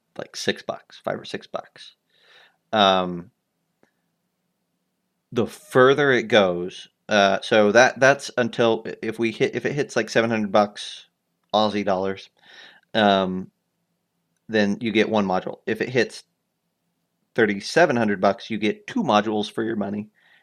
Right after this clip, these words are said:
and so on and so forth. So, you know, if they were to hit the lofty goal, which I doubt,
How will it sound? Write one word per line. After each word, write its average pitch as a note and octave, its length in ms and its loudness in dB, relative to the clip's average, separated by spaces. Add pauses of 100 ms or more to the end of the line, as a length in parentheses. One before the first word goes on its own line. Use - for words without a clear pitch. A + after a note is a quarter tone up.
(160)
and D3 160 -4
so C3 180 4
on A#2 120 4
and G#2+ 100 -2
so G2+ 200 0
forth. - 420 -6 (400)
So, A2 680 4 (160)
you B2 180 -2
know, G2 220 -2
if A3 220 -4
they D#3+ 140 -2
were C3 140 0
to A2 80 -4
hit A2+ 180 -6
the G#2 80 -8
lofty G2 340 -2
goal, G2+ 240 -4
which A#2+ 120 -6
I A2 100 0
doubt, F#2+ 340 -6